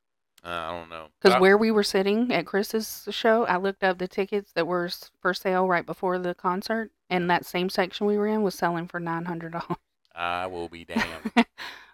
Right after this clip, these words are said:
Speaker 2: But, um, it's, it's almost like whenever he told me that it was actually Chris Stapleton, I was like, "What?" So I went and looked it up, and I was like, "It's almost like discovering a whole new album by your artist." It was almost like he just released a new album for me.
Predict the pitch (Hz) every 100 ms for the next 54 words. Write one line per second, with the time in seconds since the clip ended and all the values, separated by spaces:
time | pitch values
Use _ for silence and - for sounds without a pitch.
0 | _ 202 190 180 175 165 170 - 175 -
1 | - 196 254 254 277 - 220 196 175 -
2 | 190 196 202 208 208 208 196 202 196 175
3 | 175 175 175 - - 180 196 190 - 185
4 | 185 190 220 214 170 180 175 165 143 147
5 | 156 156 147 - 196 180 165 170 170 -
6 | 165 170 - 175 170 170 - 180 202 220
7 | 233 202 - 175 - 180 180 160 156 175
8 | 175 156 151 156 156 151 147 110 143 143
9 | 147 - 165 175 175 170 165 175 160 156
10 | 160 160 160 - 160 156 147 151 160 165
11 | 160 160